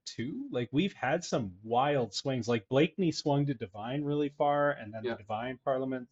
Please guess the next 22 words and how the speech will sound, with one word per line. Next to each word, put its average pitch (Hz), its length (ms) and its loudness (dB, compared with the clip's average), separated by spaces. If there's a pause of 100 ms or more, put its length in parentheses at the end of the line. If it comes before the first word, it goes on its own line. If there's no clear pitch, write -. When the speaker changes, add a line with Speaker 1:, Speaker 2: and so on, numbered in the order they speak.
Speaker 1:
or 131 100 -2
legislature 120 600 -4
swung 113 300 -6
to 104 40 -16
Romanow, 131 480 -2
and 110 240 -12
et - 100 -20
cetera, 107 200 -12
et - 100 -20
cetera. 185 160 0
Speaker 2:
What, 539 280 6
what 240 220 0
changed, 220 360 4
I 190 80 4
think, 180 160 4
in 156 80 -6
Saskatchewan, 143 920 0 (100)
uh, 117 520 -2
by 123 460 2
the 113 120 -2
nineteen 123 380 0
nineties 110 880 -4